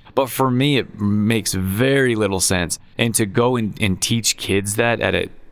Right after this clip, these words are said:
at the, let's say average age was about twenty years old, to teach them that, it was such a mind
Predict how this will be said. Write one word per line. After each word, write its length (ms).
at 140
the, 180
let's 160
say 140
average 340
age 160
was 140
about 240
twenty 260
years 220
old, 160
to 100
teach 280
them 160
that, 240
it 80
was 160
such 460
a 100
mind 1200